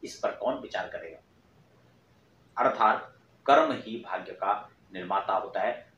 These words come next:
कर्म से ही हम भाग्य का निर्माण करते हैं। इसलिए वृषभ राशि के जातकों के लिए यहाँ पर पराक्रम,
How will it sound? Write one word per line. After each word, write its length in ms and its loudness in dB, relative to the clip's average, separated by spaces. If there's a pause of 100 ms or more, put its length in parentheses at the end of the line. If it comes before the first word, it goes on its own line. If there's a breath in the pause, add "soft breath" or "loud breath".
कर्म 240 2
से 140 -6
ही 60 -8
हम 180 -6
भाग्य 300 -6
का 80 -2
निर्माण 340 -6
करते 280 -10
हैं। 140 -20 (1300 loud breath)
इसलिए 560 2 (280)
वृषभ 340 6
राशि 340 4
के 60 -6
जातकों 340 2
के 120 -6
लिए 280 -6 (220)
यहाँ 340 -2
पर 240 0 (360)
पराक्रम, 260 6